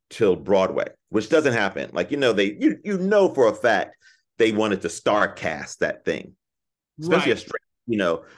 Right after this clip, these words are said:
Speaker 1: a musical, you know, you can probably not, but it's unusual for a non-musical play not to be star cast at this point. And so
Speaker 2: Right.
Speaker 1: I, I'd like to see that celebrated and be successful, because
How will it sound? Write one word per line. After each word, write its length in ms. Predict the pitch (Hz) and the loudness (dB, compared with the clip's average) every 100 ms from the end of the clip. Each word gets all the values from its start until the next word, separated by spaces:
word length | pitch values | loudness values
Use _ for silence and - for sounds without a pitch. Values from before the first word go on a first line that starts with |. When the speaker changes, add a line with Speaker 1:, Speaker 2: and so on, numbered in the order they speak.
| - | -6
Speaker 1:
a 100 | 131 | -2
musical, 640 | 170 240 196 175 156 - | 0 0 2 4 2 0
you 140 | 156 147 | 0 2
know, 200 | 110 98 | 4 2
you 280 | 98 107 | 0 -4
can 300 | 95 - 98 | -6 -10 -10
probably 360 | 95 104 90 85 | -4 0 0 0
not, 220 | 85 76 | -2 -4
but 140 | 92 90 | -2 -2
it's 160 | 104 - | -2 -4
unusual 800 | 143 131 127 131 110 104 92 - _ _ - | -4 0 0 0 0 2 2 -2 _ _ 0
for 160 | 98 | 2
a 40 | 92 | 2
non-musical 640 | 98 107 104 101 95 92 | 0 0 0 -2 -4 -6
play 320 | - 95 87 | -4 -2 -2
not 280 | 82 87 90 | -2 -4 -6
to 60 | 85 | -8
be 120 | 80 | -10
star 380 | - - 85 82 | -10 -4 -2 -4
cast 420 | - 87 80 - | -6 -6 -6 -8
at 100 | 78 | -8
this 180 | 82 78 | -6 -8
point. 380 | _ 82 67 - _ _ _ - | _ -14 -14 -18 _ _ _ -10
And 100 | 92 | -4
so 120 | 107 | 0
Speaker 2:
Right. 180 | 95 - | 0 -2
Speaker 1:
I, 80 | - - _ _ _ _ _ | -8 -20 _ _ _ _ _
I'd 200 | 104 202 | -2 0
like 380 | 104 110 127 156 | 0 2 2 0
to 100 | 127 | -2
see 260 | 123 135 113 | -4 -2 0
that 360 | 101 92 - _ _ - | 2 0 -6 _ _ -16
celebrated 720 | - 131 151 160 170 165 - | -2 2 2 2 2 2 0
and 140 | 107 | 0
be 100 | 123 | -2
successful, 560 | 120 113 131 131 113 104 | -2 -4 -2 -2 0 -2
because 360 | 101 113 107 | 0 2 0